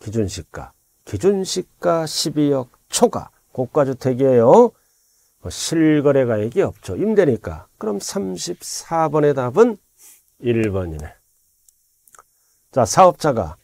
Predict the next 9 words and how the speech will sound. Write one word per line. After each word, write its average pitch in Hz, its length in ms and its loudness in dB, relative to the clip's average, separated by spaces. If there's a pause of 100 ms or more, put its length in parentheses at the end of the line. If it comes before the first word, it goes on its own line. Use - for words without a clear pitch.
(280)
부동산을 160 580 4
임대하고 110 640 0
임대료 165 560 6
외에 90 360 2 (360)
전기료, 160 600 6
수도료, 151 540 4
공공요금으로 147 1080 4
지급받은 135 640 -2
공공요금이 165 1120 -2